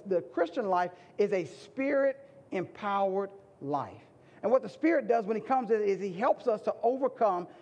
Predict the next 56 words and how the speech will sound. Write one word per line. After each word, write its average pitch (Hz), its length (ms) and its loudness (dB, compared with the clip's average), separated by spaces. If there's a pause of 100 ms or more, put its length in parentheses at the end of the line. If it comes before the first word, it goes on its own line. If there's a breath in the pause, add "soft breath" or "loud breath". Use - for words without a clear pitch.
(120)
what 208 160 4
we 285 80 2
could 247 180 2
not 208 380 0
do 233 180 -2
on 208 140 2
our 196 140 0
own. 226 240 2 (180 loud breath)
We 247 100 0
can 196 300 0
know 262 120 8
what 330 200 2
the 226 60 -4
law 214 280 4
of 160 120 -4
God 202 280 2
is, 208 220 0 (220 loud breath)
but 240 180 2
in 294 80 2
our 240 240 2
own 277 240 2
selves, 240 220 2
we 254 80 0
can't - 280 0 (160)
will 311 300 4
ourselves 220 640 2 (160 loud breath)
to 226 80 -4
keep 269 320 0
doing 240 360 2
it. 147 180 -6
The 202 80 -4
Spirit 285 420 0
of 185 120 -2
God 208 280 4 (220 loud breath)
has 247 220 2
to 202 100 -4
take - 260 0
up 208 120 4
residence 214 640 2
in 262 160 -2
us 208 100 2 (200 loud breath)
so - 180 0
that 240 140 4
we're 226 180 2
able 240 260 2
to 247 100 2
overcome 226 520 0
that 196 200 2
and 185 240 -2
live 226 180 4
in 208 80 -2
a 185 60 0
way 175 160 2
that 160 180 -6
pleases 165 320 -4
God. 147 300 0